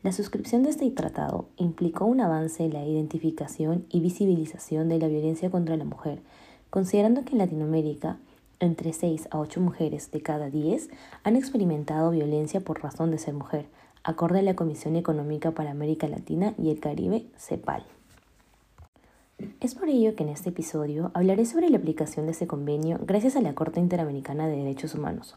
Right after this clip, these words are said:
los nuevos estándares de protección de los derechos de las mujeres que se han establecido, así como la situación de la violencia contra la mujer en Latinoamérica, y si ésta ha cambiado a partir de la ratificación de la convención en diferentes estados.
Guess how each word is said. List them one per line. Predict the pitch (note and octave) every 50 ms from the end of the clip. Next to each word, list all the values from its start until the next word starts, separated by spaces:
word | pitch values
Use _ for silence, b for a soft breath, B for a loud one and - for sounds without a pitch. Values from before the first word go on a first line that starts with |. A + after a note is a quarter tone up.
| - -
los | E3+ F3+ F3+ F3+ -
nuevos | A3 A#3 C4 C#4+
estándares | A#3+ - - - D3 D3+ D#3 D#3+ E3+ D#3+
de | D#3+
protección | D#3 - D3+ D3+ - - - - D3+ D#3+
de | E3 D#3+
los | D3+ D3 C3+
derechos | C#3 D3 C#3+ - D#3 D3+
de | D3+
las | C#3+ C#3+ -
mujeres | - C#3+ - - D3 D3+ D3+ -
que | - D3+
se | - E3
han | F3+
establecido, | F3+ - F#3+ E3 - - - - D#3+ D3+ D#3 F#3 A#3+ B B B B B B B
así | B F#3 F3+ - G#3
como | G#3 - C4+ D4
la | C4 A3
situación | - F3+ - D3 - - D#3+
de | E3+
la | E3+ E3
violencia | D#3 C#3+ C#3 D3 D3 C#3+ D#3 D#3
contra | E3 D#3+ D#3 - D3
la | D3
mujer | C#3+ C#3 - - - D3+
en | D#3+ E3
Latinoamérica, | D#3 D3+ - - - - - - - - - - - - - B B B B B B B B
y | G#3
si | G3 - A3 - -
ésta | A3 B3 A#3+ - - - D#3+ -
ha | E3 E3+ E3+
cambiado | - E3 D#3+ D#3+ D#3 D#3 D#3 D#3 - -
a | F3 F3
partir | - F3 F3+ - G3 G3+
de | G3+ A3 A3+
la | A#3 A3
ratificación | G3+ F#3 F3+ - D#3 - D3+ - - C#3+ - - F3 F3
de | F#3 F#3+
la | F#3 D#3+
convención | - D#3+ D3 C#3+ C#3+ C#3 C#3 - - F3 G3 G3+ -
en | - E3
diferentes | D#3 D3+ D3+ - C#3 C#3+ D3 D3 D#3+ E3 D#3+
estados. | - - - - - - - - - - - -